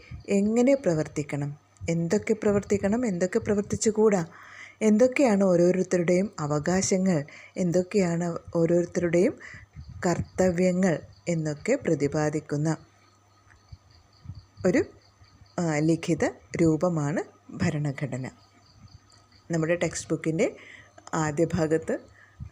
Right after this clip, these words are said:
ആ, അതിൻ്റെ ഒരു പേജുണ്ട്, ഭാരതത്തിൻ്റെ ഭരണഘടന എന്ന് പറഞ്ഞിട്ട്. നിങ്ങളുടെ ടെക്സ്റ്റ് ബുക്കിലില്ലേ? ശ്രദ്ധിച്ചോ? രണ്ടാമത്തെ, ആ, ഭാഗം രണ്ട് ടെക്സ്റ്റ് ബുക്കിൽ അപ്പൂപ്പൻ താടി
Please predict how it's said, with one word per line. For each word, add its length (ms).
ആ, 280
അതിൻ്റെ 460
ഒരു 240
പേജുണ്ട്, 400
ഭാരതത്തിൻ്റെ 840
ഭരണഘടന 920
എന്ന് 260
പറഞ്ഞിട്ട്. 340
നിങ്ങളുടെ 360
ടെക്സ്റ്റ് 400
ബുക്കിലില്ലേ? 480
ശ്രദ്ധിച്ചോ? 600
രണ്ടാമത്തെ, 720
ആ, 240
ഭാഗം 360
രണ്ട് 220
ടെക്സ്റ്റ് 300
ബുക്കിൽ 300
അപ്പൂപ്പൻ 460
താടി 460